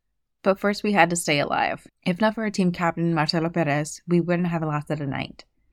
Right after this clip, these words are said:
Marcelo was a wing forward, very fast, very brave, and a leader we would trust with our lives. After the crash, as the stupefied survivors staggered about in disbelief, Marcelo had organized and has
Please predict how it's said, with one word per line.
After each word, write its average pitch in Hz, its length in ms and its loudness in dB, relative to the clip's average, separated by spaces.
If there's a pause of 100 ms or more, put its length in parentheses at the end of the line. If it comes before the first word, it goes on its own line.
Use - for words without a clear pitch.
(280)
Marcelo 208 380 2
was 208 140 0
a 180 80 2
wing 160 180 0
forward, 139 340 -2 (140)
very 165 300 2
fast, 160 400 0
very 160 180 2
brave, 147 580 -4
and 170 160 0
a 160 40 -2
leader 156 300 0
we 147 140 -4
would 143 160 -6
trust - 300 -6
with - 100 -10
our 127 120 -2
lives. - 420 -4 (340)
After 175 200 0
the 214 80 -2
crash, 143 420 0 (200)
as 170 160 2
the 170 80 -4
stupefied 175 500 -6
survivors 143 680 -2
staggered 156 420 -2
about 156 240 -2
in 151 60 -2
disbelief, 143 540 -6
Marcelo 151 480 -2
had 170 220 0
organized 143 520 -2
and 143 180 -2 (420)
has 156 220 2